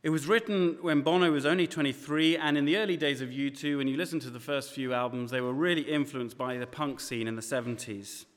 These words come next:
But this one is a, provoked by the Northern Ireland Troubles. It's called Sunday Bloody Sunday. Now, the point is, if you know anything about Irish history, Sunday,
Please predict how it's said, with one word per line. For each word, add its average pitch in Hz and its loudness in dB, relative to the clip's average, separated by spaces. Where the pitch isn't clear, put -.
But 143 -4
this 202 0
one 175 4
is 147 0
a, 147 -2
provoked 151 -2
by 147 4
the 139 0
Northern 147 2
Ireland 131 0
Troubles. 147 -4
It's 139 -6
called 147 -2
Sunday 160 2
Bloody 139 -2
Sunday. 127 -4
Now, 131 -4
the 143 -4
point 190 -2
is, 123 -6
if 135 -12
you 139 -2
know 143 0
anything 143 0
about 127 0
Irish 131 -4
history, 120 -6
Sunday, 143 0